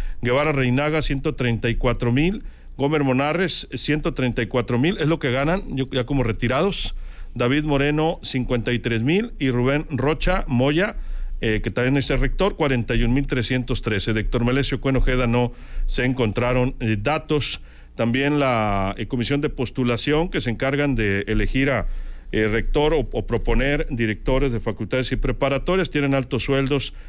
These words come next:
en cuanto a sueldo y honorarios. Más adelante lo voy a comentar, Javier. Javier Cabrera, pues en medio de,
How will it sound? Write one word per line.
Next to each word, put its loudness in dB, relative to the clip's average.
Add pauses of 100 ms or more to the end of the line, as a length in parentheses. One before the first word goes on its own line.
(260)
en 2
cuanto 0
a 2
sueldo 2
y 2
honorarios. 2
Más -2
adelante -2
lo -2
voy 2
a 0
comentar, 2
Javier. 0 (520)
Javier 2
Cabrera, 2
pues -2
en 2
medio 2
de, 0